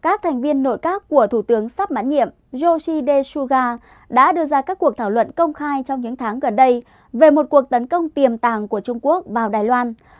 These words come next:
Nó chắc chắn sẽ tác động như thế nào đến Nhật Bản, cũng như vai trò của lực lượng tự vệ trong những trường hợp xung đột khu vực rộng lớn hơn với quân đội Trung Quốc.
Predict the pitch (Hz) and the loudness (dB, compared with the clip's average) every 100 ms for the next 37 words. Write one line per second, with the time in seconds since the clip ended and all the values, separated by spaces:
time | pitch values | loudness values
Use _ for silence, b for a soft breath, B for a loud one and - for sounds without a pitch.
0 | b 262 247 247 392 415 285 233 311 415 | b 2 4 4 0 -2 -2 -2 -4 -10
1 | b - 277 392 330 302 285 349 311 311 | b 2 2 2 0 0 0 -2 -2 -2
2 | 311 240 226 233 339 220 247 208 185 b | -2 -2 -2 -2 -2 2 2 2 -6 b
3 | b 262 302 349 311 320 294 277 220 214 | b 0 2 -4 -2 -2 0 0 0 0
4 | 233 220 233 - - 262 202 254 208 - | 0 2 -2 -4 -4 -2 2 4 2 0
5 | 285 226 254 269 233 - - 277 240 214 | -6 -6 -6 -4 -4 -4 -6 0 2 0
6 | b b - 381 339 254 214 247 240 226 | b b -2 0 2 0 0 -2 0 0
7 | 226 294 262 226 220 220 311 285 220 220 | 0 -2 -2 -2 -2 -2 -2 -4 -2 -4
8 | 180 220 247 262 | -6 -4 2 2